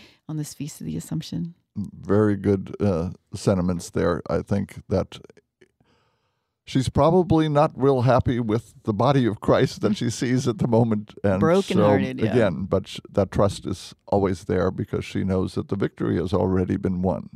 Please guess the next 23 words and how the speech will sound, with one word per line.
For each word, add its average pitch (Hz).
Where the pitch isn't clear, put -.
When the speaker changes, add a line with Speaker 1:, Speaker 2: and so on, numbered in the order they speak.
Speaker 1:
Already 147
been 170
won. 202
That's -
why 165
he 160
came 170
to 165
save 175
us -
all. 214
But 208
y'all, 302
you 269
two -
guys 220
were 214
talking 208
about 156
Father 165
Casey's 185
homily 160
before 151